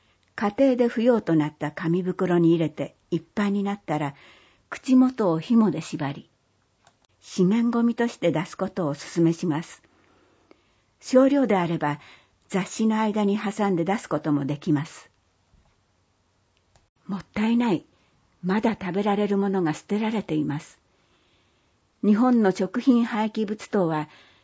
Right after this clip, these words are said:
年間二千五百五十万トン。その中で本来食べられるのに捨てられる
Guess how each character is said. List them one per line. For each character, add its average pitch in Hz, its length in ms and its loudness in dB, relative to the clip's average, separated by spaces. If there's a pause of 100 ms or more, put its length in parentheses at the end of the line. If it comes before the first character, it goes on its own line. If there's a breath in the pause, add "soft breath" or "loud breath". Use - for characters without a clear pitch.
年 220 240 4
間 160 320 2
二 170 80 6
千 214 240 0
五 208 100 0
百 208 300 -2
五 175 160 2
十 214 180 0
万 208 240 2
ト - 180 -12
ン。 165 100 -12 (840 soft breath)
そ - 220 -2
の 226 140 4
中 214 260 2
で 170 100 0
本 254 300 4
来 185 240 2
食 175 140 -2
べ 196 100 -2
ら 202 140 -2
れ 196 100 0
る 196 140 0
の 185 100 2
に 165 140 2
捨 - 80 -10
て 185 160 -4
ら 175 120 2
れ 165 120 0
る 165 160 0